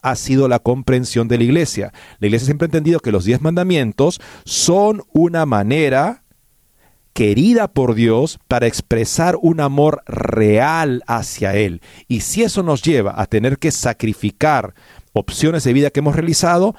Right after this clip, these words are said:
en eso consiste precisamente la conversión. O sea, no es que la caridad obvia los mandamientos, es que los mandamientos son una manera de demostrar que mi caridad es verdadera y no un puro sentimentalismo. El Señor nos dijo,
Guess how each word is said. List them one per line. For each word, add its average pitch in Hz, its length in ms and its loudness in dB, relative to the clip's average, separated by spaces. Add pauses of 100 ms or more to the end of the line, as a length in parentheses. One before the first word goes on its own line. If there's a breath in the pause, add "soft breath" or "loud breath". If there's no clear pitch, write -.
(220 loud breath)
en 107 120 0
eso 120 220 0
consiste 120 400 -4
precisamente 113 720 -4
la 113 400 0 (880)
conversión. 113 680 -2 (200 loud breath)
O 98 80 -2
sea, 127 360 0 (300 soft breath)
no 139 120 0
es 117 80 -2
que 190 120 0
la 175 120 0
caridad 127 380 0 (100)
obvia 170 380 2
los 107 180 -2
mandamientos, 104 760 -4 (220 loud breath)
es 156 80 -2
que 160 80 0
los 151 100 0
mandamientos 127 440 -2
son 151 220 -2
una 151 260 -2
manera 131 440 0
de 131 80 2
demostrar 139 800 0 (200 soft breath)
que 120 100 -2
mi 107 100 -2
caridad 104 360 0
es 127 100 -4
verdadera 123 680 0
y 110 140 -6
no 123 120 -2
un 131 160 -4
puro 143 380 2
sentimentalismo. 101 1160 -4 (420 soft breath)
El 95 120 -4
Señor 104 260 -2
nos 131 140 0
dijo, 120 400 -2